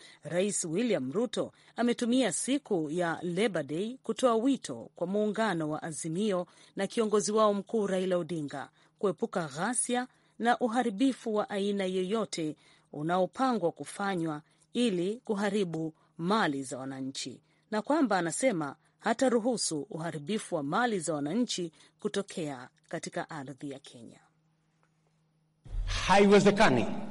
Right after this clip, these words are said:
Speaker 2: Sitaruhusu mali ya mwananchi kuharibiwa, biashara ya mwananchi kuharibika, kazi ya mwananchi kuharibika, watoto wetu ati wasiende shule, ati kwa sababu kuna watu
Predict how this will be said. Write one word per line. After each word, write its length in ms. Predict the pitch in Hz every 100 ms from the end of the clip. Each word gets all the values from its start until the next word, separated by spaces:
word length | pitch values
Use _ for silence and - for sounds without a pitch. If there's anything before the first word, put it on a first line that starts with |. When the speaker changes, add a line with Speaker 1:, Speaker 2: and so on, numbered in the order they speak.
| - - - - - -
Speaker 2:
Sitaruhusu 1000 | - - 254 - 196 190 170 208 - 131 - - - - - - -
mali 420 | 147 190 208 202
ya 80 | 165
mwananchi 640 | 160 165 185 196 160 185
kuharibiwa, 720 | - 156 147 139 135 151 117 101 - - -
biashara 480 | 151 170 160 220 220
ya 120 | 180
mwananchi 640 | 170 165 170 202 - 170 208
kuharibika, 720 | - 139 135 135 160 160 107 80 - - - - - - -
kazi 340 | 226 220 190
ya 80 | 196
mwananchi 640 | 190 180 190 220 214 175
kuharibika, 680 | 180 165 147 143 160 160 123 - - - 170
watoto 500 | 180 180 240 226 190
wetu 460 | 233 - 185 214 -
ati 200 | 175 180
wasiende 460 | 160 156 185 180 147
shule, 380 | - 175 123 95 - - -
ati 240 | 185 190
kwa 200 | 185 190
sababu 520 | 185 175 226 208 180 202
kuna 480 | - - 180 170 170
watu 460 | 214 202 175 202